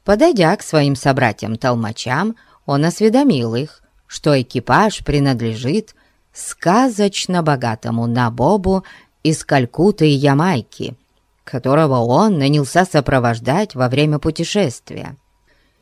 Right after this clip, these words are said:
И как раз в эту минуту какой-то юный джентльмен, которого попросили удалиться с мостика между кожухов, спрыгнул на крышу кареты лорда Мафусаила,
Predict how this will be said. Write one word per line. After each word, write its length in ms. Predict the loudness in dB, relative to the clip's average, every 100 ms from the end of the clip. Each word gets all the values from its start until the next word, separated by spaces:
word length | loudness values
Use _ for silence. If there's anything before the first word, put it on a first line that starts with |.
| _ _ _ _ 0
И 140 | 0
как 240 | 2 2
раз 240 | 4 2 2
в 80 | 2
эту 280 | 2 2
минуту 800 | 2 2 0 0 -2 -4 -4 -4
какой-то 380 | -2 0 2 2
юный 320 | 2 4 4
джентльмен, 880 | 4 2 2 4 4 4 2 -2 -8 _ _ _ _
которого 500 | -8 -2 0 2 2
попросили 520 | 2 0 0 2 2
удалиться 680 | 2 4 4 4 0 -2 -2
с 140 | -2
мостика 680 | -2 0 -2 -4 -8 -2 0
между 420 | 2 2 0 -4
кожухов, 760 | -2 2 2 2 -4 -6 -10 -10 _ _ _ _ _
спрыгнул 640 | -18 -8 2 4 6 4 2
на 180 | 0 -2
крышу 460 | 0 -2 0 -2
кареты 460 | 0 2 2 2 0
лорда 420 | 2 2 2 -2
Мафусаила, 1000 | 0 0 0 -6 -6 -4 0 2 2 0